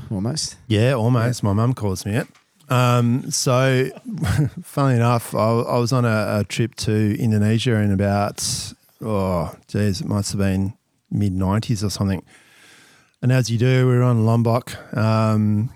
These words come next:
Speaker 2: the surf was small. I think we were on Gili Air and there was no swell. Gili Air at that point was just a little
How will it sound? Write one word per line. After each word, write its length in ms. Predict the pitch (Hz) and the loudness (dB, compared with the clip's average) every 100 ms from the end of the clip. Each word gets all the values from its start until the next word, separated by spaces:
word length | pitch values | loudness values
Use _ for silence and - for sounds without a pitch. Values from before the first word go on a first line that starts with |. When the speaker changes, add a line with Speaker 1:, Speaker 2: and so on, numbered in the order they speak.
| _ 277 | _ -8
Speaker 2:
the 120 | - 110 | -4 -2
surf 360 | - 117 107 | 0 -2 -2
was 100 | 107 | -4
small. 500 | - 104 104 107 104 - | -2 0 2 0 -2 -2
I 100 | 123 | -2
think 180 | 208 | 0
we 60 | 220 | 2
were 60 | 165 | 2
on 100 | 98 | 2
Gili 300 | 98 90 101 | 0 0 2
Air 160 | 113 92 | 2 2
and 80 | |
there 60 | 92 | 0
was 120 | 95 | 0
no 160 | 117 107 | 0 0
swell. 480 | - 95 98 101 87 _ _ _ _ _ _ _ _ _ | -2 0 2 2 -2 _ _ _ _ _ _ _ _ _
Gili 280 | 117 110 110 | 0 2 4
Air 160 | 113 | 4
at 60 | 113 | 2
that 180 | 110 117 | 0 0
point 240 | 117 110 | 0 2
was 160 | 107 - | 0 0
just 180 | 110 110 | -2 0
a 80 | |
little 380 | 98 104 101 98 | 0 2 2 -2